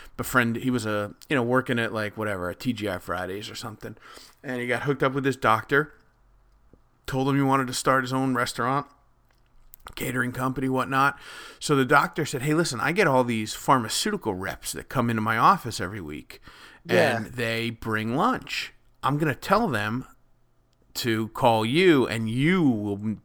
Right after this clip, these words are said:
Speaker 1: you have to cater the lunch, or they can't meet with me." So he's built this business, which is pretty,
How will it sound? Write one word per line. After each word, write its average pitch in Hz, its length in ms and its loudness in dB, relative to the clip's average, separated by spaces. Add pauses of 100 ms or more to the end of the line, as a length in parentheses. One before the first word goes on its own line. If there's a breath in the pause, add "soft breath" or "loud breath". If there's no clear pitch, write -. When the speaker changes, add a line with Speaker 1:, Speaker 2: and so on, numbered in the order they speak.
(160)
Speaker 1:
you 123 680 2 (180)
have 110 240 -4
to 101 60 -12
cater 95 320 -4
the 95 80 -10
lunch, 113 520 -2 (240 loud breath)
or 110 120 -2
they 104 140 -2
can't 98 260 -8
meet 120 200 -2
with 95 160 -10
me." 80 240 -12 (540 loud breath)
So 143 220 4
he's 135 220 0
built 175 400 -2
this 202 160 -4
business, 131 500 0
which 120 160 -10
is 123 80 -8
pretty, 180 500 2